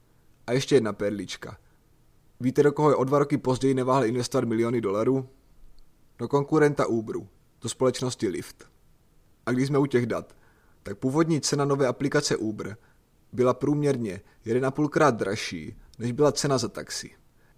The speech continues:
I tak si ale lidé tuto aplikaci rychle oblíbili, zejména díky jednoduchosti. Dva tisíce dvanáct. Uber začal nabízet takzvaný Uber X. Jednalo se o variantu používající pouze hybridní auta.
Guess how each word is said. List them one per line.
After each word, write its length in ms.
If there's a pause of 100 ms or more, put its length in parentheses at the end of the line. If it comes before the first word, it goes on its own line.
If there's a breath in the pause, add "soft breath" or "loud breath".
(160)
I 60
tak 180
si 160
ale 140
lidé 280
tuto 200
aplikaci 500
rychle 260
oblíbili, 600 (200)
zejména 320
díky 320
jednoduchosti. 800 (1500 soft breath)
Dva 120
tisíce 400
dvanáct. 500 (360 soft breath)
Uber 240
začal 260
nabízet 340
takzvaný 360
Uber 260
X. 340 (220 soft breath)
Jednalo 300
se 140
o 60
variantu 420
používající 600
pouze 260
hybridní 560
auta. 420